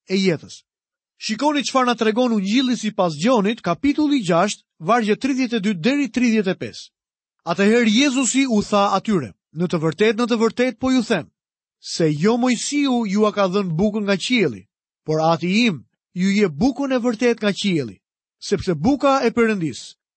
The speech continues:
është ai që zbret nga qielli dhe i jep jetë botës." Atëherë ata i thanë:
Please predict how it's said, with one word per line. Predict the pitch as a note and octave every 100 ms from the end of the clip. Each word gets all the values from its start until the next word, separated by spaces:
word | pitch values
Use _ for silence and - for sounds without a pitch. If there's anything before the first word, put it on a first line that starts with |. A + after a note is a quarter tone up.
| -
është | G3+ A3
ai | A#3 A3+
që | F#3+
zbret | C3+ C3+ A3+ B3
nga | G#3+ G3
qielli | - C#4 A#3 F3 F#3 A#3+ G#3+ _
dhe | D#3+ D#3+
i | E3+ E3
jep | F3+ D#3
jetë | D#3 A3 B3 -
botës." | D#3+ F3 F3 G2 - - _ _ _ _ _ _ -
Atëherë | C#3 D3+ A#3 C4+
ata | B3+ A#3+
i |
thanë: | G#3+ G3 B2